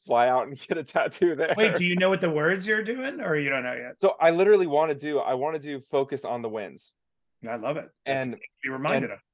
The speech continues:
Speaker 1: Yeah, because I just need, I need that reminder every day. Like, I've literally written it on, today was the first day I didn't because I actually had a, um, this morning went to a float tank, but I've been writing that on my, uh, forearm every single day. And just, uh,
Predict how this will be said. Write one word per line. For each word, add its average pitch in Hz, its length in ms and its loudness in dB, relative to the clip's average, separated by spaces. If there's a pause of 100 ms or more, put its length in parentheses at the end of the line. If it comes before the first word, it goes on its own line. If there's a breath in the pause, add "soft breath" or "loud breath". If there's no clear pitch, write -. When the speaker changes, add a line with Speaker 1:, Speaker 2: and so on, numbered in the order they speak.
(140)
Speaker 1:
Yeah, 143 340 4
because 139 200 -4
I 139 80 4
just 139 160 -8
need, 165 200 -8
I 135 120 0
need 143 240 -6
that 143 120 6
reminder 131 380 2
every 123 160 -2
day. 135 120 2
Like, 120 180 -2
I've 127 160 -2
literally 151 300 -4
written 120 260 -2
it 123 100 -4
on, 113 240 0
today 135 280 0
was 123 100 -2
the 123 80 -8
first 123 240 -6
day 120 80 0
I 110 40 0
didn't 113 220 -6
because 104 200 -10
I 107 100 0
actually 107 280 -6
had 104 200 0
a, 98 200 -2
um, 101 140 -6
this 95 160 -12
morning 104 220 -6
went 101 140 -8
to 107 100 -8
a 95 40 -6
float 120 280 0
tank, 95 240 -8
but 113 180 2 (320 soft breath)
I've 123 140 0
been 143 120 2
writing 135 340 4
that 113 200 0
on 120 180 -4
my, 104 300 -2
uh, - 160 -6
forearm 135 400 2
every 127 240 -2
single 117 240 -6
day. 120 340 0
And 110 220 -8 (460)
just, 160 260 2
uh, 131 100 -2